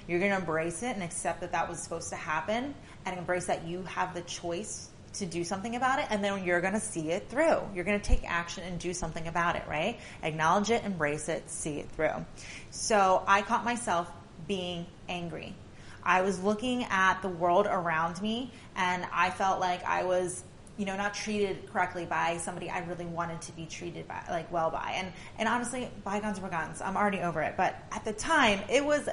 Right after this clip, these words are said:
not easy. I felt hurt. I felt misunderstood. I felt like I wasn't being appreciated. I felt like I was being taken for granted for. And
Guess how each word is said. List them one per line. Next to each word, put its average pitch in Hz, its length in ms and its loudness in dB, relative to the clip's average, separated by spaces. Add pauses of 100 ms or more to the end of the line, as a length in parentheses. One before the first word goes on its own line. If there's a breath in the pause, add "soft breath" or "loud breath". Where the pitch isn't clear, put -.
not 220 320 0
easy. 202 340 0 (800 loud breath)
I 220 120 4
felt 269 320 -2
hurt. 262 420 0
I 202 100 6
felt 220 360 6
misunderstood. 208 840 0
I 196 160 2
felt 190 720 4
like 185 340 4
I 190 140 2
wasn't 196 320 0
being 196 180 -4
appreciated. 165 680 -2
I 175 60 6
felt 180 160 2
like 185 100 0
I 196 40 4
was 196 100 2
being 190 300 -6
taken 180 280 -10
for 180 120 -8
granted 196 400 2
for. - 320 -2 (440 loud breath)
And 208 240 4